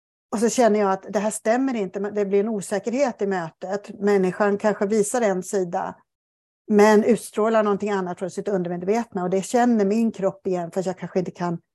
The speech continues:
känna varför. Det kanske bara är något som skaver lite, som skapar lite otrygghet eller så. Så här, det är många delar här.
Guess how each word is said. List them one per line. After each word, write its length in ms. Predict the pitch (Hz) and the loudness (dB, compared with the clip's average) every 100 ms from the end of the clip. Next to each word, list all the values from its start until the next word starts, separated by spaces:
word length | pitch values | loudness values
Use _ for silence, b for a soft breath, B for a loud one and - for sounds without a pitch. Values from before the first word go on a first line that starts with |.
| _ _ - | _ _ 0
känna 240 | 202 190 | 2 4
varför. 380 | 285 262 233 175 | 6 4 4 0
Det 80 | 175 | 0
kanske 260 | 208 180 | 0 -2
bara 140 | 190 180 | 2 2
är 60 | |
något 220 | 180 170 - | 2 -4 -4
som 240 | 175 170 b b b _ _ _ | -2 -2 b b b _ _ _
skaver 400 | - 269 269 180 | -2 2 4 4
lite, 300 | 170 165 190 | 0 -2 -2
som 260 | 208 190 - | 2 0 -2
skapar 380 | - 220 196 196 | -4 -2 2 2
lite 300 | 190 185 185 | 2 0 -2
otrygghet 760 | 202 180 - 175 214 196 - | -2 -2 -6 -2 -2 -2 -4
eller 440 | 185 175 175 170 180 | -6 -4 -6 -10 -6
så. 280 | - 208 - _ _ _ _ _ _ _ | -4 -4 -10 _ _ _ _ _ _ _
Så 60 | 214 | 0
här, 280 | 196 220 220 | 2 0 4
det 100 | 208 | 6
är 40 | |
många 260 | 226 220 214 | 6 6 4
delar 280 | 220 190 175 | 4 2 0
här. 220 | 185 | -4